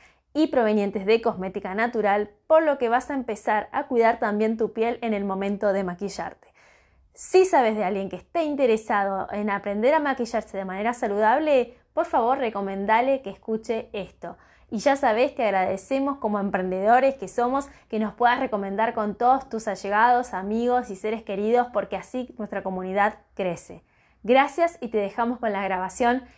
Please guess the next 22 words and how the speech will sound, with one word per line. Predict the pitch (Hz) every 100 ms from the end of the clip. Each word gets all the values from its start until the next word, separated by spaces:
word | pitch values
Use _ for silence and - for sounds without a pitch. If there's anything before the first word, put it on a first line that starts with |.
| -
y | 311
nos | 254 233 - -
vemos | 202 202 302 330 254 226 233 -
o | 214
nos | 214 214 240
escuchamos, | 220 - 214 - 311 294 233
mejor | 185 180 208 208
dicho, | 214 214 277 285 - _ -
mañana. | 208 202 202 185 170 165 _ _ _ _ _ _ _ _ _ _ _ _ _ _ _ _ _ _ _ _ _ _ _ _ _
¿Cómo | - 262 240 233
anda | 226 240 240
la | 220 208
gente | - 247 240 233 226
de | 220 214
Facebook? | - 247 247 247 - - 285 302 - - - - - - - - - - - - - - - - - 127 131 127 131 - - - - - - -
Les | 214 202
voy | 214
a | 240
dejar | 233 - 226
acá | 214 220
un | 226
comentario. | 214 190 190 131 233 285 302 311 320